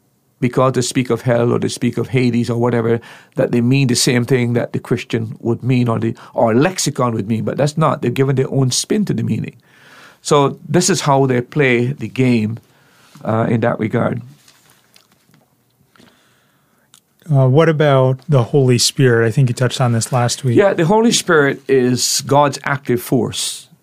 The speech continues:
Speaker 1: Uh, he is not a person. Um, he is just the power of God. Again, uh, if you go into the Bible, that makes absolutely no sense. Uh, Jesus said, "When he,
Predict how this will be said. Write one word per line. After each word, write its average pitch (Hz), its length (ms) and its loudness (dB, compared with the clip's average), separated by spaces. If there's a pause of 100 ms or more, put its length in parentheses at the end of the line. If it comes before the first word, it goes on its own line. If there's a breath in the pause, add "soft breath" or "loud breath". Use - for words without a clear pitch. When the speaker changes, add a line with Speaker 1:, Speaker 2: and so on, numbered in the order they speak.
(180)
Speaker 1:
Uh, 113 480 -2
he 113 160 0
is 120 140 0
not 127 160 2
a 151 80 0
person. 131 600 -2 (640 soft breath)
Um, 110 760 -2 (720 soft breath)
he 135 200 2
is 139 120 2
just 127 400 0
the 120 60 0
power 123 360 0
of 98 160 -4
God. 107 320 0 (600 soft breath)
Again, 127 800 0 (100)
uh, 113 580 0 (160)
if - 160 -6
you 135 80 2
go 131 160 2
into 127 180 0
the 120 100 2
Bible, 117 580 0 (500 soft breath)
that - 240 -2
makes 139 260 -2 (140)
absolutely 123 840 0 (220)
no 120 220 -2
sense. - 500 -8 (840 soft breath)
Uh, 120 320 2
Jesus 143 360 0
said, 135 220 0
"When 127 160 0
he, 220 580 0